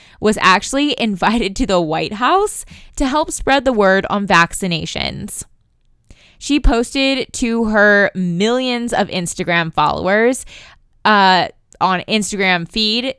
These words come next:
Instagram Reels, and Instagram Stories about getting vaccinated.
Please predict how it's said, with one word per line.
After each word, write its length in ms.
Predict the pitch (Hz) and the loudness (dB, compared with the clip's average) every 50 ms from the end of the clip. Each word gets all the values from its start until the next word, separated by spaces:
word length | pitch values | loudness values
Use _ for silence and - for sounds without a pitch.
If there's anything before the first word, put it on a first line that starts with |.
| _ | _
Instagram 640 | - 226 220 220 - 226 190 202 202 190 185 180 185 | -4 -4 -4 -4 -6 -4 0 2 4 4 2 2 2
Reels, 460 | 202 214 226 226 226 233 247 262 - - | 2 2 4 4 4 4 4 2 0 -2
and 300 | - 208 208 208 208 202 - | 0 0 0 0 0 -2 -4
Instagram 600 | 208 196 196 - - 226 202 208 208 208 202 208 | -4 -4 -4 -6 -6 -4 -2 -2 -2 -2 -2 -6
Stories 680 | - - - 285 294 277 233 196 175 175 170 170 - - - - | -8 -6 -2 0 2 2 2 2 2 0 -2 -4 -6 -6 0 2
about 760 | 208 214 185 - - 180 160 160 160 165 208 - - - - - _ _ _ _ 180 | 2 2 4 4 4 4 4 4 2 0 -2 -6 -10 -16 -18 -18 _ _ _ _ -6
getting 380 | - 180 160 151 165 165 170 165 | -4 -2 -2 -2 -2 -4 -6 -4
vaccinated. 960 | - 147 - 160 - - - 190 - - - - - - - - - 170 | -2 -2 -2 -2 -4 -8 -12 -10 -10 -10 -8 -8 -8 -8 -8 -8 -10 -12